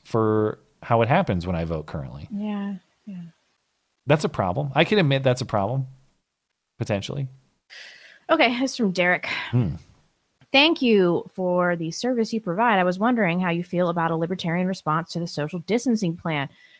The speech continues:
Speaker 2: Instead of violating constitutional rights and limiting freedom, what if the governors would just be honest with their constituents, give them the facts about coronavirus, explain what the plan is, and publish guidelines?" That's too vague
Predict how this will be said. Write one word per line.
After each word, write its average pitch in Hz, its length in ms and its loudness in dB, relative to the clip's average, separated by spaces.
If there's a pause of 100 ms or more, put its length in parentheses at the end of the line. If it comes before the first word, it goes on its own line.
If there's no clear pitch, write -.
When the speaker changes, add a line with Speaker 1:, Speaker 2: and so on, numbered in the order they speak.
(140)
Speaker 2:
Instead 240 240 2
of 208 100 4
violating 208 600 6
constitutional 220 800 -2
rights 190 300 -4
and 170 120 -4
limiting 185 300 -2 (140)
freedom, 180 420 -2
what 214 160 2
if 277 140 0
the 247 80 0
governors 190 540 2
would 170 160 -2
just 226 260 -2
be 233 120 -6
honest 214 480 2
with 196 120 -6
their 190 120 2
constituents, 185 720 -4
give 185 160 -4
them 180 180 -2
the 175 80 -2
facts 175 380 -4
about 165 240 -2 (100)
coronavirus, 170 600 -2 (480)
explain 180 320 0
what 180 120 -2
the 170 60 -16
plan 170 320 -2
is, 175 320 0
and 175 460 -2
publish 170 500 -2
guidelines?" 170 520 -2
That's - 260 0
too 311 120 2
vague 180 420 2